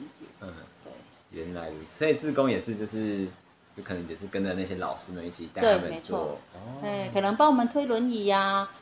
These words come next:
Speaker 1: 或者是我们要去史博馆健走，你们可能帮我们扶一下，
Speaker 2: 哦。
Speaker 1: 或者看头看尾，或者我们开车，你可能帮忙在车里面照顾安全，或者我们要去买东西，等等，等等。其实太多太多的机会跟他们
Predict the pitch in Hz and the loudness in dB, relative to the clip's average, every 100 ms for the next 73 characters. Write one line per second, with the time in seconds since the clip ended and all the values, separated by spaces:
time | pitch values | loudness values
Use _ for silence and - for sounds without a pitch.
0 | - - 254 226 214 247 202 170 185 208 | -20 -6 2 2 2 0 0 -2 0 0
1 | 208 - 220 208 202 - 170 175 180 170 | 0 -2 -2 0 -2 -4 -2 0 4 2
2 | 147 220 196 175 165 151 156 160 160 151 | 4 2 2 2 -4 -2 -4 -4 -4 -6
3 | 156 190 185 170 156 151 - 151 156 165 | -4 -2 -2 -2 -4 -4 -8 -12 -10 -10
4 | - - 175 160 156 156 - - - 220 | -12 -8 -2 -2 -2 -6 -12 -14 -4 2
5 | 190 190 202 185 160 - 180 170 160 196 | 2 2 -2 0 -4 -4 -6 -4 0 0
6 | 185 160 156 156 160 - - 196 190 202 | 0 -2 -4 -6 -8 -8 -4 -4 -2 -2
7 | 190 185 165 160 147 151 170 175 156 156 | 0 -2 -6 -12 -10 -8 -6 -4 -6 -8
8 | - 196 180 - 180 175 151 165 160 151 | -10 -8 -8 -6 -8 -6 -8 -8 -10 -14
9 | - - - - 175 - 170 156 165 170 | -20 -20 -16 -10 -10 -8 -8 -8 -10 -12
10 | - 117 - _ - 196 170 170 196 233 | -12 -14 -16 _ -8 -6 -4 -4 -4 -2
11 | 208 175 240 277 294 285 277 - 165 180 | -2 2 4 4 2 -2 -4 -6 -4 -2
12 | 175 156 160 180 170 214 226 226 226 208 | -4 -4 -6 -6 -2 0 -2 0 2 2
13 | 202 208 185 180 175 151 165 170 151 156 | 2 0 -2 -2 -4 -8 -10 -8 -8 -8
14 | 156 156 | -6 -6